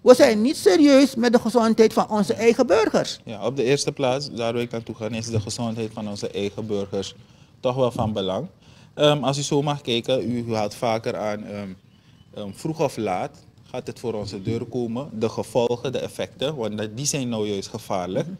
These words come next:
Speaker 2: Misschien eet je het vandaag, je merkt het niet, maar morgen. Merken we dat nu al of moeten we dat nog merken?
Speaker 1: Kijk, je moet, eh, het probleem die er is, pas wanneer je een link maakt met iets, kan je zien dat er iets aan de hand is.
Speaker 2: Mhm.
Speaker 1: Ik zal je maar een gek voorbeeld geven.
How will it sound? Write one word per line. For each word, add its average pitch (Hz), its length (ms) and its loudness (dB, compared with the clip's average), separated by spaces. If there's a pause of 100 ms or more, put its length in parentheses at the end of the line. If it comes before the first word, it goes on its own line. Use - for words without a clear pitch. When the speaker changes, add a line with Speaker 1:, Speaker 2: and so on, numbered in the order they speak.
(220)
Speaker 2:
Misschien 113 340 -4
eet 113 120 -4
je 120 60 -4
het 110 100 -12
vandaag, 101 400 -4
je 110 120 -6
merkt 104 320 -4
het 104 120 -12
niet, 101 160 -8
maar 95 140 -8
morgen. 110 500 -6 (280)
Merken 151 440 -2
we 147 80 -2
dat 123 180 -6
nu 131 260 -4
al 143 280 -2
of - 280 -6
moeten 131 300 -4
we 131 80 -2
dat 117 160 -6
nog 104 160 -10
merken? 113 480 -6 (320)
Speaker 1:
Kijk, 226 220 -4 (200)
je 254 160 -2
moet, 285 200 -4
eh, 240 280 -2
het 202 120 -6
probleem 240 400 0
die 320 180 2
er - 120 2
is, 196 360 -2 (180)
pas 240 180 6
wanneer 302 360 6
je 254 80 2
een 180 260 2
link 220 240 4
maakt 202 440 -2 (440)
met 208 380 0
iets, 254 300 -2
kan 220 160 2
je 208 100 4
zien 220 200 -4
dat 208 140 -4
er 202 80 -6
iets 196 140 -16
aan 185 140 -8
de 165 80 -4
hand 196 280 -6
is. 117 180 -12
Speaker 2:
Mhm. 160 100 -18
Speaker 1:
Ik - 80 -14
zal 339 140 -4
je 294 60 -2
maar 277 140 0
een 247 60 0
gek 254 160 -4
voorbeeld 202 260 -2
geven. 165 280 -8